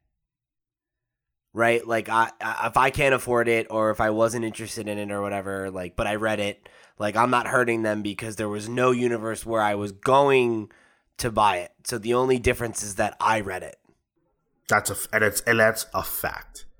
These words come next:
Speaker 2: It's not, like, you can, you don't have to like it. You can hate that person, but that is a factual statement. That that person probably wasn't gonna buy it anyway. So that sale is not a lost sale.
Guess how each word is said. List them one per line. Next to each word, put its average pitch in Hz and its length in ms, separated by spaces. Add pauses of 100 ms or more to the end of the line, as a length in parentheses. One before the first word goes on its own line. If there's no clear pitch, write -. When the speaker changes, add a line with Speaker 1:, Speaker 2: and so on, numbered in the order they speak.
(520)
Speaker 2:
It's 120 220
not, 113 480
like, 117 240
you 139 120
can, 127 140
you 123 120
don't 127 200
have 123 280
to 110 80
like 131 320
it. 160 260 (200)
You 101 100
can 101 140
hate 131 280
that 131 200
person, 131 480 (240)
but 107 100
that 110 160
is 104 120
a 92 100
factual 110 640
statement. 80 460 (380)
That - 180
that 123 260
person 139 460
probably 131 580
wasn't 135 240
gonna 139 120
buy 113 220
it 120 60
anyway. 80 440 (320)
So - 120
that 110 140
sale 120 600
is 104 140
not 95 240
a 120 80
lost 87 460
sale. - 520